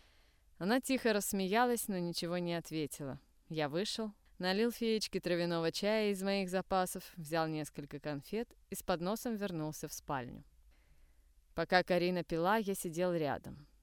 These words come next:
Всё думал, как лучше начать сложный разговор, какие слова подобрать. И когда уже решил, что лучше отложить его хотя бы на утро, фея заговорила сама.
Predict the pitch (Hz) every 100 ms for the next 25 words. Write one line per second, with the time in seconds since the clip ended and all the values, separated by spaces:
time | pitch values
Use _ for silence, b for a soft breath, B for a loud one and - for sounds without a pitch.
0 | - - - 170 202 269 269 - 226 -
1 | 233 247 - 214 202 - 214 - 202 202
2 | 185 180 175 170 151 165 165 226 - 170
3 | - 151 - 156 151 208 220 185 175 175
4 | 170 - b b b b b b - -
5 | 160 170 208 175 185 180 - 226 175 -
6 | 180 175 190 - 170 165 165 170 180 -
7 | 156 165 165 - 165 160 156 143 170 220
8 | 254 247 233 - 165 180 220 220 247 247
9 | 254 208 156 165 175 - 170 127